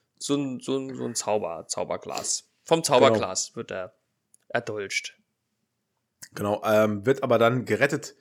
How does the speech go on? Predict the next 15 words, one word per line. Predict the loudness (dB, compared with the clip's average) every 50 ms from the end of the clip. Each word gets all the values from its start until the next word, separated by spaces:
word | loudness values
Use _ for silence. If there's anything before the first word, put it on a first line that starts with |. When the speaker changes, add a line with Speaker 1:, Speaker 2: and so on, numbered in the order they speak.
| _ _ _ _
Speaker 2:
von | -2 0 0
seinem | 2 0 0 -2 -2
treuen | -4 0 4 4 4 4
Umhang. | 4 2 2 2 0 0 -4 -8 -14 _ _ _ _ _ _ -20 -20 _ _ -8 -2
Äh, | 2 4 6 6 6 6 4 2 0 -4 -10 -12 _
Speaker 1:
<laughs> | -10 -12 -8 -2
Speaker 2:
der, | 2 4 4 6 6 4 2 0 0 -2 -2 -2 -2 -4 -6 -6
äh, | -6 -6 -6 -10 -14 -2 2
<laughs> |
der, | 2 2 2 2 -4 -14 -18 -20 -20 -20 -20 -14 -4 0
der, | 0 2 2 2 0
der | -2 0 2 4 4
ganz | 4 4 2 2 0 0 2
schön | 4 4 4 4 4
loslegt | 4 4 4 4 2 2 0 0 -2 -2 -4 -10